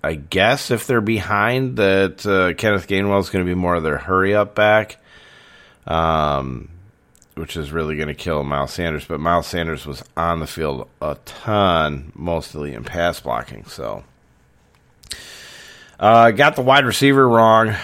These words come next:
Uh, went Jalen Reagor, but it was the rookie Devonta Smith, which I'm not sad about. Um,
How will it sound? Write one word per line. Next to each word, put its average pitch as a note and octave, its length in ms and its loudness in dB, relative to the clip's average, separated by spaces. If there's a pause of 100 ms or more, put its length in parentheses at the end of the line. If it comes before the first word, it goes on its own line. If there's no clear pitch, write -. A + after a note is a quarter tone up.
(320)
Uh, G#2 400 4
went A2 160 -2
Jalen G#2+ 360 2
Reagor, G#2 420 4
but G2 140 2
it E2+ 80 -2
was G2+ 500 4
the G2 100 -2
rookie G2 280 -2
Devonta F2 420 -2
Smith, B2+ 540 -6 (200)
which - 380 -2
I'm E2+ 420 0
not F2 300 0
sad F#2 320 2
about. D#2 400 0 (200)
Um, D#2 840 -2